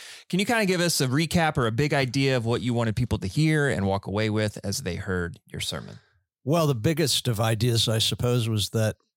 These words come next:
Speaker 2: grand trans-, transformation is absolutely a possibility. It's what God wants to do in our lives, and that not only does that give us hope for those that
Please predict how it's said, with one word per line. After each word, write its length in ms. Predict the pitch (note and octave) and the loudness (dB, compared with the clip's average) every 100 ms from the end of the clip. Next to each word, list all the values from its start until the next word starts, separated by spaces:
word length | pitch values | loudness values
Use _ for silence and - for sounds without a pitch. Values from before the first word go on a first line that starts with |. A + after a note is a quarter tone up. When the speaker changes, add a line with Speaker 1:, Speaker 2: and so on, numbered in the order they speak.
| _ _ _ _ _ - _ - G#2 | _ _ _ _ _ -20 _ -10 0
Speaker 2:
grand 340 | C#3+ D3 D3 | 2 4 4
trans-, 320 | C#3 B2+ C3 A#2 | 4 2 0 -2
transformation 840 | C3+ B2+ B2 A2+ A2 G#2+ A2+ G#2+ | 0 2 2 0 2 2 0 0
is 300 | G2+ F#2+ - - | 0 0 -2 -2
absolutely 600 | A2+ A#2+ - A#2 G#2 A2 | -2 0 0 0 0 0
a 40 | G#2 | -2
possibility. 880 | F2 F#2 - G2+ A2 A2+ A#2 A2 | -2 -2 -2 -2 -2 -2 -2 -2
It's 240 | G2 - - | -2 -2 -2
what 160 | G2 - _ _ _ _ _ _ _ _ _ _ - | -4 -6 _ _ _ _ _ _ _ _ _ _ -4
God 240 | A#2 A2 | -2 0
wants 240 | A2+ A2 - | 0 -2 -4
to 80 | F2+ | -4
do 240 | A2 A2 | -2 0
in 100 | G#2+ | 0
our 140 | G2 | 0
lives, 540 | F2+ G#2+ A#2+ B2+ A#2+ A2 | 0 0 0 0 -2 -2
and 460 | - G2+ F#2+ F#2 F#2 | -2 -2 -2 -4 -2
that 220 | G2+ G2 - - _ _ _ _ _ _ | -2 -2 -8 -20 _ _ _ _ _ _
not 180 | A#2+ B2 | -2 0
only 200 | B2+ B2 | 2 0
does 200 | G#2 A2 | 0 0
that 160 | A2+ G2+ | -2 -2
give 160 | A#2 | -4
us 160 | G#2 - | -2 0
hope 240 | A2+ A2 - _ - | 0 -2 -4 _ -14
for 160 | - A#2+ | -4 -2
those 400 | A2 A2+ G#2 - | 0 0 0 0
that 200 | A2 | -2